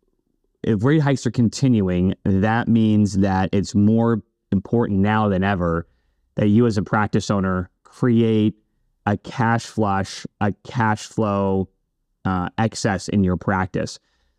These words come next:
A lot of y'all are still taking insurance and depending on insurance. That the thing is, insurance won't adjust their reimbursement rates, uh,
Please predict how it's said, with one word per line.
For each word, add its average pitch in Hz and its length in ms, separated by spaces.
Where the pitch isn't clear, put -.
A - 40
lot 117 160
of 123 80
y'all 127 140
are 117 80
still 131 260
taking 123 320
insurance 120 480
and 110 140
depending 139 540
on 107 100
insurance. 98 540
That 101 200
the 107 80
thing 123 220
is, 117 140
insurance 120 460
won't 110 360
adjust 107 560
their 113 140
reimbursement 101 600
rates, 92 460
uh, 90 480